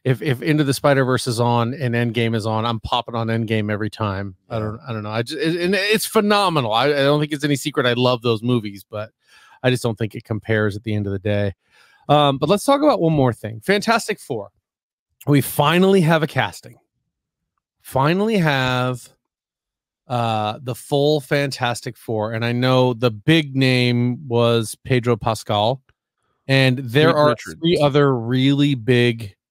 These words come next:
Speaker 1: actors and an actress, obviously, that have been named. The one guy's the guy from The Bear who's playing Ben Grimm.
Speaker 3: Uh, Eben Moss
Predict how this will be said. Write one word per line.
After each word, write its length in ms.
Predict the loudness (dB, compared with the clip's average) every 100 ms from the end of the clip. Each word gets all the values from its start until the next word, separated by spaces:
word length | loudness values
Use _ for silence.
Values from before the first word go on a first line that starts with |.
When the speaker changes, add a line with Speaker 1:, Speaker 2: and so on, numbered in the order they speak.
| _ _ _ _ _
Speaker 1:
actors 500 | -2 -2 -2 -2 0
and 140 | 0 0
an 100 | 0
actress, 520 | 0 -2 -4 -6 -2
obviously, 800 | -2 0 -4 -4 -4 -2 -2 -4 _ _ _ _ _ _ _
that 380 | 0 2 2 -2 _ -18
have 360 | -2 0 0
been 260 | 2 2 2
named. 340 | 2 0 -2 -2
The 180 | 0 2
one 280 | 2 2
guy's 280 | 4 2 2
the 100 | 0
guy 200 | 0 0
from 200 | 0 0
The 60 | 0
Bear 360 | 0 0 0
who's 180 | -2 -6
playing 320 | -2 0 0
Ben 200 | 0 -2 -2
Grimm. 360 | -4 -6 -10 -16 _ _ _ _ _ _ _
Speaker 3:
Uh, 220 | -4 -4 -4
Eben 260 | 0 2 2
Moss 520 | 4 2 2 -2 -8